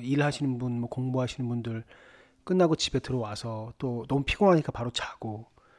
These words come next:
막 계속 쳇바퀴 돌게 이렇게 생활을 하다가 어느 날 문득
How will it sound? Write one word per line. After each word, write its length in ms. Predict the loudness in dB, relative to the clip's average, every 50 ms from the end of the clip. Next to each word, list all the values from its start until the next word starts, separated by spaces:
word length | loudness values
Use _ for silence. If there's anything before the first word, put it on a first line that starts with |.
| _ _ _ _ _ _ _ _ _ _ _ _ _ _ _ _ _
막 220 | -16 -10 -10 -10 -8
계속 260 | -2 0 2 2 2 2
쳇바퀴 380 | 2 -2 -2 -2 -4 -2 -2
돌게 300 | 0 2 0 2 2 0
이렇게 180 | -2 -2 -6 -8
생활을 340 | -4 0 0 2 2 2 0
하다가 480 | 2 2 2 2 2 -2 -4 -4 -8 -12 _ _ _ _ _ _ _ -20 _ _
어느 200 | 0 4 6 8
날 180 | 10 10 8 8
문득 540 | 8 6 4 4 4 6 4 4 4 4